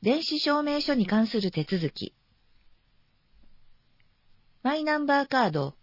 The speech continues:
休日交付窓口。混雑が予想されますので、時間に余裕を持ってお越しください。持ち物、交付通知書、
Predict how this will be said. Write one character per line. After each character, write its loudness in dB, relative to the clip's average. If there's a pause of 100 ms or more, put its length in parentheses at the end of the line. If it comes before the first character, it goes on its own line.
休 0
日 -4
交 4
付 -2
窓 4
口。 -4 (920)
混 0
雑 0
が 0
予 0
想 2
さ 0
れ 0
ま 0
す -4
の 2
で、 -2 (200)
時 0
間 2
に 4
余 6
裕 2
を 0
持 -2
っ -8
て 2
お 4
越 -2
し -8
く -2
だ 0
さ -4
い。 -12 (1080)
持 2
ち -4
物、 2 (420)
交 4
付 -4
通 -2
知 -6
書、 -2